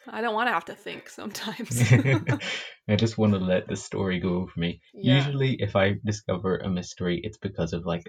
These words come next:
Speaker 2: the character types. But that
Speaker 1: Okay.
Speaker 2: often happens with Agatha Christie books, 'cause I've read so many of them, and I know the kinda, the kinda character she likes, the kinda character she
Speaker 1: Right.
Speaker 2: would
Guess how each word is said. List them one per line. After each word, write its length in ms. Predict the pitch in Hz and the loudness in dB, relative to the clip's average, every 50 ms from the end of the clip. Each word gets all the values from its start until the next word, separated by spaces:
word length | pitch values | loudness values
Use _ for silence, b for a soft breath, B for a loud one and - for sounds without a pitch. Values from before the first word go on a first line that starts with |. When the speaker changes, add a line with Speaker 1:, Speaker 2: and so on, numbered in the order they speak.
| - 107 | -10 -8
Speaker 2:
the 80 | 104 101 | -6 -6
character 520 | - - - 85 85 87 - _ - 107 | -6 -4 -4 -4 -4 -4 -6 _ -10 -10
types. 540 | 104 - 101 98 104 107 - - - - - _ _ _ _ _ _ _ _ _ _ _ _ - | -8 -6 -6 -6 -6 -8 -10 -14 -16 -16 -18 _ _ _ _ _ _ _ _ _ _ _ _ 2
But 160 | 107 98 - | 2 4 4
that 240 | 101 101 107 - - | 4 4 4 2 -2
Speaker 1:
Okay. 120 | 208 - | -4 -2
Speaker 2:
often 380 | - 101 98 95 - - 104 92 | 0 0 0 -2 -2 -4 -4 -2
happens 460 | 92 92 90 - 92 90 87 - - - _ - | -2 -2 -2 0 -2 -2 -2 -4 -10 -18 _ -6
with 260 | - 98 90 82 - _ _ _ _ - | -4 -4 -4 -4 -6 _ _ _ _ -2
Agatha 280 | 101 87 92 87 92 | -2 -2 -2 -6 -6
Christie 280 | - 95 85 - - - | -6 -8 -8 -8 -8 -8
books, 200 | 92 87 - - | -8 -10 -10 -12
'cause 140 | - - 90 | -10 -8 -8
I've 160 | 87 82 - | -6 -2 -2
read 160 | 92 87 - | -2 -2 -2
so 100 | - - | -4 -4
many 260 | 95 87 85 85 85 87 | -2 0 0 0 0 -2
of 80 | 85 | -2
them, 140 | - 85 82 | -2 -4 -2
and 120 | 90 90 87 | -2 -2 -2
I 80 | 85 | 0
know 320 | 85 85 82 82 82 80 82 | 0 0 0 -2 -2 -4 -6
the 140 | - - - | -8 -12 -12
kinda, 460 | - - 82 82 82 80 80 80 - _ _ _ _ _ _ _ _ _ | -8 -4 -2 -2 -2 -2 -2 -6 -10 _ _ _ _ _ _ _ _ _
the 80 | - - | -14 -8
kinda 220 | - 90 82 82 | -4 -2 -2 -2
character 360 | 82 - 87 82 82 - 87 80 | -2 -2 -4 -4 -2 -4 -4 -6
she 220 | - - 90 85 | -4 -4 -4 -2
likes, 500 | 82 85 87 90 92 - - - - - | 0 0 0 -2 -2 -6 -12 -14 -14 -14
the 80 | - - | -10 -8
kinda 240 | 90 85 82 82 | -6 -4 -4 -4
character 320 | 85 - 87 87 - - - | -4 -6 -4 -4 -4 -4 -4
she 180 | 185 185 - | -4 -4 -6
Speaker 1:
Right. 20 | 85 | -4
Speaker 2:
would 320 | 85 85 170 165 - - | -2 -2 -2 -4 -4 -8